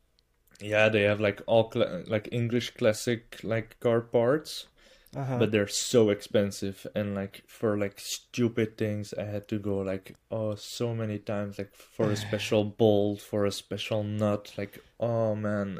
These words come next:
Speaker 1: it's such a pain in the ass to, like, that, because, like, sometimes they're like, you have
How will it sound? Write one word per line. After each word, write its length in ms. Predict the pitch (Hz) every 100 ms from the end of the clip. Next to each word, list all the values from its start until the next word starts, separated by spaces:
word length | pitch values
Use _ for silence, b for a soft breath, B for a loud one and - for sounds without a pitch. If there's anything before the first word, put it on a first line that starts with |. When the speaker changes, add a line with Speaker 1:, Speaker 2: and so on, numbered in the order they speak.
| -
Speaker 1:
it's 200 | 107 -
such 380 | - 117 - 117
a 40 |
pain 360 | - 117 113 113
in 180 | 110
the 160 | 104 104
ass 320 | 104 113 110
to, 120 | -
like, 300 | 101 101 98 B B B B B _ -
that, 260 | 117 - - 127
because, 300 | 131 151 143
like, 160 | 135
sometimes 560 | - 143 170 175 151 117
they're 180 | 120 113
like, 300 | 110 107 - b b b b _ _
you 160 | 123 120
have 220 | 135 135